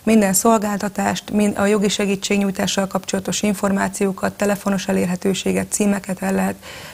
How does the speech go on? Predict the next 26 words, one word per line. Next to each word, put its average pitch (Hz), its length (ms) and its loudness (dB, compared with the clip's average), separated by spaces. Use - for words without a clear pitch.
meg 208 160 2
lehet 190 200 2
találni. 233 540 4
Ezen 226 240 6
kívül, 220 500 6
ö, 202 460 6
elektronikusan, 214 1000 2
e-mailben, 202 640 4
telefonon 196 440 0
állunk 196 420 0
az 196 180 2
érdeklődők 196 560 0
rendelkezésére, 208 800 2
és 196 100 -2
természetesen 196 540 -4
személyesen 196 480 0
az 185 80 0
irodánkban, 190 600 0
Egerben, 190 360 2
a 185 60 2
Petőfi 190 460 -2
utcában 190 540 -2
meg 190 180 -2
lehet 190 260 -2
minket 185 300 -6
találni. 185 500 -2